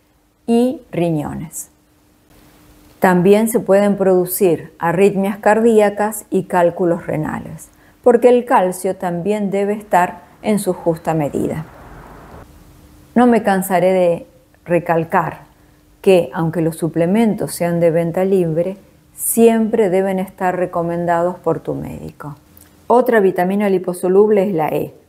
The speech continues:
Una toma excesiva puede interferir con la coagulación sanguínea y causar hemorragias.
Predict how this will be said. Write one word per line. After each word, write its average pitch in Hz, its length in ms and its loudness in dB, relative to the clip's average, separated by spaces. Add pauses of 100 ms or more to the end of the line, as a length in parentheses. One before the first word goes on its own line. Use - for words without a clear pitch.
Una 202 420 2
toma 185 300 4
excesiva 226 760 -2
puede 202 240 6
interferir 180 640 0
con 185 160 -2
la 170 80 -2
coagulación 170 720 -2
sanguínea 214 720 0
y 214 120 2
causar 202 560 2
hemorragias. - 840 -8